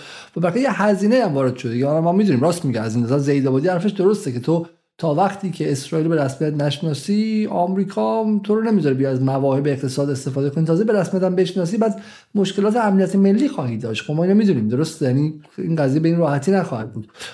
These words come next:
ولی آره از اون ورم وای نمیشه که توی منطقه باشی و مثلاً بخوای آقای منطقه باشی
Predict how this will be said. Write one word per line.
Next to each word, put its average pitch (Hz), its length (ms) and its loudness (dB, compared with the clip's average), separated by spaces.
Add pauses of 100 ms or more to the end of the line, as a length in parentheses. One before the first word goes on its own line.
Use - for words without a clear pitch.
(120)
ولی 233 200 2
آره 233 180 4
از 180 200 0
اون 202 100 2
ورم 220 140 2
وای 226 140 2
نمیشه 190 240 0
که 151 80 0
توی 175 160 -2
منطقه 170 400 0
باشی 175 440 0
و 151 300 0
مثلاً 139 320 -2
بخوای 165 320 2
آقای 160 440 0
منطقه 151 420 0
باشی 135 540 0